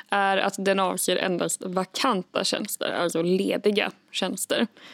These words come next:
Så arbetsgivaren behöver inte skapa några nya tjänster och man behöver inte heller säga upp någon annan anställd. I det tidigare avsnittet pratade vi ju om fia med knuff, alltså kan man knuffa ut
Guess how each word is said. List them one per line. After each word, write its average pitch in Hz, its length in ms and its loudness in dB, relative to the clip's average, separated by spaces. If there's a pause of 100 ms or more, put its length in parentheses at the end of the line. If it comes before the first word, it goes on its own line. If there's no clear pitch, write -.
Så - 140 0
arbetsgivaren 196 680 4
behöver 180 260 4
inte 180 280 0
skapa 185 400 -2
några 170 180 2
nya 202 420 2
tjänster 202 520 2 (180)
och - 240 0
man 180 200 4
behöver 170 220 0
inte 175 180 -2
heller 180 260 0
säga 180 340 2
upp - 320 -4
någon 185 180 0
annan - 240 -2
anställd. - 540 -2 (260)
I 202 80 2
det 196 120 2
tidigare 208 420 4
avsnittet 185 480 -2
pratade 180 400 0
vi 180 100 2
ju 180 120 4
om 175 300 2 (140)
fia 175 260 2
med 175 140 -2
knuff, - 440 -2
alltså 196 280 0
kan 202 160 -2
man 190 100 0
knuffa - 460 -4
ut - 460 -4